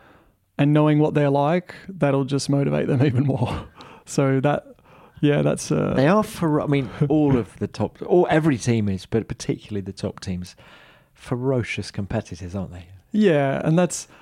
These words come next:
Speaker 1: like, I love that.
Speaker 2: I mean, just look at the way Christian dealt with, with the cost cap, breaching the cost cap, and, you know, he came out, he
Speaker 1: On the
Speaker 2: came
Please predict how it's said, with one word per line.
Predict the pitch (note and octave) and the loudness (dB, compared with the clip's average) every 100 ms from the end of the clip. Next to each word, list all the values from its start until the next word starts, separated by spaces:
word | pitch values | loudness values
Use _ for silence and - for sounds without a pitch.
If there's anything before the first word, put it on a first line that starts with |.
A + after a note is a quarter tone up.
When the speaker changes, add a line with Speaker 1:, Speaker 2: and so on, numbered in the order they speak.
| - - | -6 -2
Speaker 1:
like, | D3+ | 2
I | G3 | 2
love | C#3 C3 B2+ | 2 0 -2
that. | C#3 - | -4 -4
Speaker 2:
I | |
mean, | A#2+ | -6
just | C3 - | -6 -4
look | B2 - | -6 -6
at | - | -8
the | G#2+ | -4
way | G#2 G#2 G2+ G2 F#2 F#2 | -2 0 0 0 -4 -8
Christian | - A#2 - G2 F#2+ E2+ E2+ _ _ | -8 -8 -6 -4 -4 -6 -10 _ _
dealt | - G#2 F2 | -2 -2 -2
with, | G2+ F#2 E2 - - | -4 -4 -6 -12 -6
with | G2+ E2+ - _ _ _ _ _ | -4 -4 -14 _ _ _ _ _
the | - | -4
cost | - C#3+ - | -2 -2 -6
cap, | F2 - _ _ _ _ _ _ - | -14 -14 _ _ _ _ _ _ -4
breaching | A2+ - G#2+ | -4 -4 -8
the | G2+ | -8
cost | C3 A#2+ - | -8 -10 -14
cap, | F2 - | -16 -12
and, | F2+ F2+ | -10 -8
you | G2+ | -8
know, | E2+ | -8
he | D#2+ G#2 | -12 -16
came | - A#2 A#2+ | -16 -12 -10
out, | A2+ - - _ _ _ _ _ - - _ _ _ | -10 -12 -18 _ _ _ _ _ -20 -20 _ _ _
he | D#3+ | 0
Speaker 1:
On | |
the | |
Speaker 2:
came | D#3 | 4